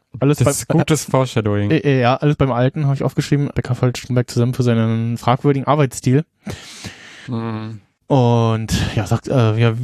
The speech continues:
Speaker 1: hören dann, äh, dass Becker sagt, sie sind auf Bewährung in der Abteilung, ne? Also, Situation ist ein bisschen anders, als Stromberg sie uns verkauft hat. <laughs>
Speaker 2: Ja.
Speaker 1: Oder als sie, er sie wahrscheinlich auch einschätzt.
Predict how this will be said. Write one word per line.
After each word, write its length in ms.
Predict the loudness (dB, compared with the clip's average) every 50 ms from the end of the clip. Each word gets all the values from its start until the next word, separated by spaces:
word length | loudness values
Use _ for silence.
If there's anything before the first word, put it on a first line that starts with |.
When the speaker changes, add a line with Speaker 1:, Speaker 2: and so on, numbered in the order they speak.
| -6 -6 -4
Speaker 1:
hören 520 | -2 0 2 2 2 4 4 4 2 2 2
dann, 400 | 0 0 0 0 -2 -2 -4 -4
äh, 600 | -2 0 2 2 4 2 2 2 2 0 0 0
dass 480 | -2 -2 -2 -4 -8 -10 -10 -12 -12 -12
Becker 300 | -6 -6 -4 -2 0 0
sagt, 160 | 0 0 -2
sie 80 | -4 -6
sind 140 | -6 -4 -4
auf 120 | -4 -2
Bewährung 720 | -2 -2 0 2 2 2 4 4 4 2 0 0 -2 -2
in 80 | 0 0
der 80 | 0
Abteilung, 480 | 0 0 0 0 0 2 2 0 -2 -2 -2
ne? 220 | 0 0 -2 -2 -6 _ _ _
Also, 420 | 0 0 2 4 2 2 2 0 -4 _ _ _ _ _ _
Situation 760 | -10 -8 -8 -8 -8 -8 -2 0 0 0 2 0 0 0 0
ist 140 | -4 -4 -6
ein 1080 | -10 -12 -12 -16 -16 -12 -10 -8 -8 -6 -6 -6 -8 -6 _ -4 -4 -2 -4 -4 -2
bisschen 320 | 0 0 0 0 0 -2 0
anders, 300 | 0 2 2 2 2 2
als 200 | 2 0 0 -2
Stromberg 360 | -2 -2 0 2 2 0 0
sie 140 | 0 0 0
uns 280 | 0 -2 -4 -6 -8 -8 -2
verkauft 520 | -2 -2 0 2 0 0 0 -2 -2 -2
hat. 260 | -2 -2 -2 -4 -8 -2
<laughs> 880 | _ -2 -2 0 -4 -6 -6 _ _ -12 -12 -10 -12 -12 -14 -4 -2 -2
Speaker 2:
Ja. 140 | 0 0 -4 -6 -10 -16 -16 -18 -18 -6
Speaker 1:
Oder 200 | -2 0 2 2
als 160 | 2 0 0
sie, 220 | 0 0 0 0 0 0
er 220 | 2 2 2 2
sie 140 | 2 2 2
wahrscheinlich 340 | 2 2 2 0 0 0 0
auch 100 | -2 0
einschätzt. 680 | 2 2 2 0 0 0 0 0 0 -2 -4 -4 -4